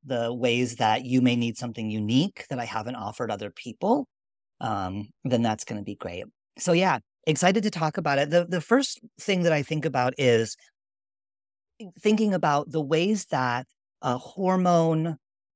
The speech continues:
transition, a hormonally driven transition is gonna impact fertility.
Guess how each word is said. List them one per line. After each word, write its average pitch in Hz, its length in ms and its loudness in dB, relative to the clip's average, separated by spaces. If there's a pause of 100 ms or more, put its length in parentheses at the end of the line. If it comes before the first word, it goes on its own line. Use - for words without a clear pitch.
(100)
transition, 135 680 -2
a 110 60 -8
hormonally 151 600 -2
driven 127 380 -2
transition 120 580 -6
is 113 140 -8
gonna 120 180 -6
impact 110 540 -12
fertility. 98 680 -12